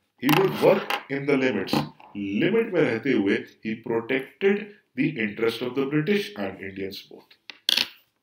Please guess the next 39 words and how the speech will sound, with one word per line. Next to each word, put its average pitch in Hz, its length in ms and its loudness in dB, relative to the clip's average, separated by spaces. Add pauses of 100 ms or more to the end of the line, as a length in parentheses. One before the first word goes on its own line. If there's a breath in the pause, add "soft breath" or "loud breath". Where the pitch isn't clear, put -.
(140)
मतलब 104 220 -4
British 113 340 4
को 180 160 8
भी 190 100 4
नुकसान 170 480 2
ना 170 80 0
हो 185 340 -4 (160)
और 180 380 4
Indian 110 440 2
भी 127 180 4
खुश 147 280 0
हो 127 120 6
जाए। 123 240 2 (1200 loud breath)
And 98 100 -4
that 139 240 2
is 190 180 2 (260)
the 92 180 0
wiseness 147 460 2
of 107 100 2
this 98 200 0
man। 92 280 -4 (120)
और 92 180 -6
आप 90 160 -4
देखोगे 139 300 2
इसकी 110 240 -2
जो 95 120 -4
policies 147 640 -4
थी, 98 100 -2 (680)
उसकी - 300 -8
वजह 147 260 0
से 127 180 0
जिन 156 480 -4
जिन 175 200 0
तबकों 135 720 0
को 143 320 0
उसने 143 360 2
नाराज 95 640 -2
किया 165 340 4
था, 180 280 0